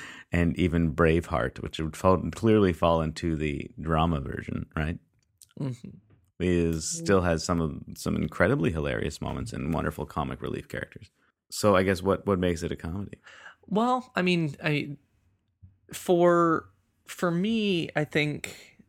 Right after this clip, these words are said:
Speaker 2: this distinction, um, I mean,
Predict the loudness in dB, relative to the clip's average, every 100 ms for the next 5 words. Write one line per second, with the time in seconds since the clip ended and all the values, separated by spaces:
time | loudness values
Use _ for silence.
0 | _ -4 0 0 0 0 0 0 0 0
1 | -4 -4 -4 -8 -12 -20 _ _ _ _
2 | -8 -6 -6 -10 -10 -10 -8